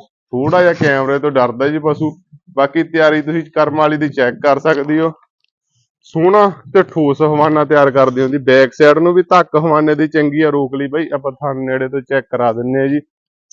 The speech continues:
ਥਣ ਨੇੜੇ ਤੋਂ ਚੈੱਕ ਕਰ ਲਓ। ਸੋਹਣੇ ਸਾਈਜ਼ ਦੇ ਹੱਥੀ ਚਵਾਈ ਵਾਲਾ ਥਾਣਾ, ਕੱਲਾ ਕੱਲਾ ਨਿਖੜਮਾ ਲੱਗਿਆ ਵਾ। ਥੋੜਾ ਜਿਹਾ ਉਪਰਾ ਕਰਦਾ ਜੀ ਪਸ਼ੂ।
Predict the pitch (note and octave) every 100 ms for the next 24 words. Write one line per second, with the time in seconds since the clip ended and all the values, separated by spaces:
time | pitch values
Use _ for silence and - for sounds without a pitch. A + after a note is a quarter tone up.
0 | - - C#3+ D3+ C#3+ D3 D#3 D3 D#3 C#3+
1 | C#3+ C3 D3 D3 C#3+ D3 F#3 F3 D3+ C3+
2 | C#3 D3+ F3 - D#3 C3 D3 C#3+ C#3+ C#3+
3 | D3 D3 - _ _ - D3 C#3+ D3+ D3+
4 | F3+ F3+ D#3+ D#3 D#3 C#3+ B2+ - B2+ A#2+
5 | A#2 G#2+ A2 A2 G#2+ _ _ B2+ B2+ C#3
6 | D3 C#3 - B2+ B2 B2 A#2 B2+ C#3 C#3
7 | C3 C#3+ C3